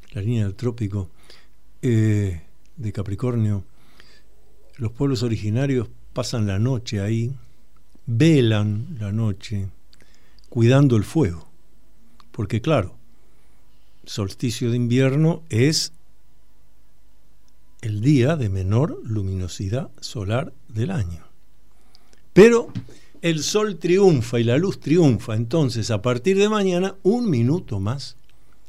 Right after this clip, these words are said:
de luz solar hasta el veintiuno de diciembre,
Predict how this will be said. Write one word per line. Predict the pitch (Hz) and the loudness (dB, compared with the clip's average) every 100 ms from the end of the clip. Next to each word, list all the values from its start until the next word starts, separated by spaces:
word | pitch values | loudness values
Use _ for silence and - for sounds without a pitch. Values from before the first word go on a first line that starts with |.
| - - | -16 -12
de | 156 110 | -2 0
luz | 104 143 160 - | 0 -2 -4 -12
solar | - - 110 139 - - | -12 -6 -2 -2 -2 2
hasta | 151 196 165 - 196 208 381 - - - - - - - | 8 8 6 0 -4 -4 -6 -14 -16 -16 -16 -16 -16 -14
el | - 117 113 | -4 -2 2
veintiuno | 110 104 113 117 120 113 | 2 2 2 2 2 2
de | 113 | 2
diciembre, | 156 - 113 101 107 120 | 0 0 0 2 2 -2